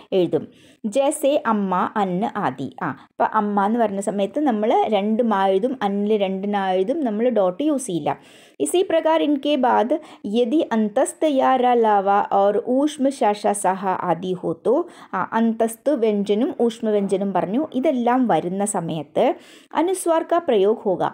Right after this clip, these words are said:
അങ്ങനെയുള്ള സമയത്ത് അനുസ്വാറിൻ്റെ പ്രയോഗം നമ്മൾ ഉണ്ടാവും, അനുസ്വാർ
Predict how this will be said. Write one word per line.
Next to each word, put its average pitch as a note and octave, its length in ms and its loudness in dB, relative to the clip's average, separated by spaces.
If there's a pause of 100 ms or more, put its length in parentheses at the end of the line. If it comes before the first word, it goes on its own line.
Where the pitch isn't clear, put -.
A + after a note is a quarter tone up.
(240)
അങ്ങനെയുള്ള A#3+ 400 2
സമയത്ത് F#3+ 480 -2 (100)
അനുസ്വാറിൻ്റെ G3 640 -2
പ്രയോഗം F#3+ 540 0
നമ്മൾ F#3+ 240 -2 (320)
ഉണ്ടാവും, E3 560 2
അനുസ്വാർ G#3+ 440 -2